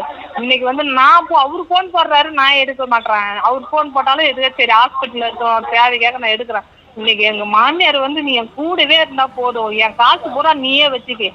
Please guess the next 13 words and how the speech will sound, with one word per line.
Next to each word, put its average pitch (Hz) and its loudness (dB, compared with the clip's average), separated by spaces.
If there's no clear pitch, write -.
என் 214 -2
பொருளை 254 0
பூரா 285 0
நீயே 294 2
வச்சுக்க," 277 -6
கழட்டி 320 0
கொடுக்குறாங்க. 294 -2
எனக்கு 247 -2
இதெல்லாம் 320 2
வந்து 320 -2
அவங்களால 294 2
தான் 294 2
நடந்தது. 254 -2